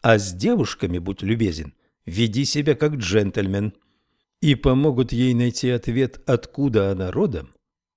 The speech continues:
люди. Лила в своих снах часто видела землю. Ей снились заснеженные горы, звуки гонга, горловое пение и дети. Иногда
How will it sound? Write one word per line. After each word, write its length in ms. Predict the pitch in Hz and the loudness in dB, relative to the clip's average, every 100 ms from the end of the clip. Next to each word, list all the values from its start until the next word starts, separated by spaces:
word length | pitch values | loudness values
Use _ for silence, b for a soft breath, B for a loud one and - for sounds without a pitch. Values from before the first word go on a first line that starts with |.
| _ | _
люди. 540 | 147 170 190 92 80 - _ _ _ _ _ _ _ | 0 2 0 -2 -8 -12 _ _ _ _ _ _ _
Лила 380 | 127 120 110 107 | 0 2 4 2
в 60 | - | 0
своих 380 | 110 104 98 - | -2 0 0 -2
снах 380 | - 120 - | -2 -2 -2
часто 580 | - - 147 - - 80 - | -2 -2 -2 -6 -10 -14 -4
видела 480 | 135 104 87 85 92 | -2 0 -2 -2 -4
землю. 420 | 87 90 76 73 b b b b b b | -4 -6 -6 -14 b b b b b b
Ей 240 | 98 113 | 0 2
снились 540 | 104 - 113 107 - - - | 2 0 2 0 -2 -6 -4
заснеженные 920 | 135 120 - 117 110 98 98 98 - 127 | 2 2 2 0 0 0 0 -2 -4 -4
горы, 520 | 107 110 101 101 104 b b | 4 4 4 2 -4 b b
звуки 460 | 95 104 110 117 117 | -2 2 4 4 2
гонга, 600 | 101 107 107 104 92 98 - | 2 4 4 4 0 -2 0
горловое 640 | 117 117 110 101 107 101 | 2 4 4 4 2 2
пение 560 | 98 101 98 92 92 92 _ _ _ | 0 -2 -2 -2 -6 -8 _ _ _
и 80 | 135 | -6
дети. 540 | 101 90 80 - - _ _ _ _ | -4 -4 -6 -8 -14 _ _ _ _
Иногда 580 | 135 120 107 95 135 | 4 4 4 2 -2